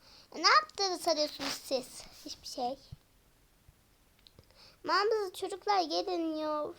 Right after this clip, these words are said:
Ne oldu ki ya? Niye? Bir şey yapacaktık biz. Saçmalamayın, olmaz. Alın bakın parayı, dondurmayla bir şey alın, tamam mı? Tamam hadi görüşürüz. Hadi bay bay.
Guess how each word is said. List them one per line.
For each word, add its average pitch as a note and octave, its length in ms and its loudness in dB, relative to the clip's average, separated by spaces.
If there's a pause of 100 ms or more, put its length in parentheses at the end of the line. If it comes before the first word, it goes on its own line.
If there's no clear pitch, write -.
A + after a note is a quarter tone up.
(1300)
Ne D4 140 -4
oldu E4 320 -2
ki G4 180 0
ya? F4 280 2
Niye? F4 600 -2
Bir E4 40 -8
şey F#4 220 -8
yapacaktık D4 640 -8
biz. D#4+ 420 -8 (520)
Saçmalamayın, F4+ 760 -2
olmaz. D4 480 -4 (2000)
Alın F#4 320 2
bakın F4 320 0 (200)
parayı, D#4 380 0
dondurmayla E4+ 720 0
bir E4 40 -6
şey - 240 -2
alın, C#4 240 -4
tamam F4+ 380 -2
mı? C#4 220 -4 (1200)
Tamam D#4+ 340 -4
hadi D4+ 180 -4
görüşürüz. D#4 600 -2
Hadi D4+ 180 -10
bay E4+ 160 -4
bay. D#4 220 -8